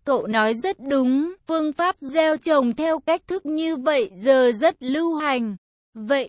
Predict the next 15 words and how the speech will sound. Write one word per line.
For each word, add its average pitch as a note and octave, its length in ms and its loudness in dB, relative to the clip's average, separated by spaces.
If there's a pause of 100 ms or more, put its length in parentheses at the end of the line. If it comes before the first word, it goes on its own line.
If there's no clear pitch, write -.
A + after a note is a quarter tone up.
bây D4+ 160 0
giờ A#3+ 360 2
chúng A#3+ 260 -2
ta D4+ 240 2
liền C4 420 0
đi D#4 180 0
đào A#3+ 300 2
lấy G#3+ 280 2
mẫu B3 300 0 (100)
đất, F#4 240 0
sau E4+ 340 0
khi D#4+ 300 -4
làm B3 320 0
xong, C#4 500 0 (120)
tôi D#4+ 180 0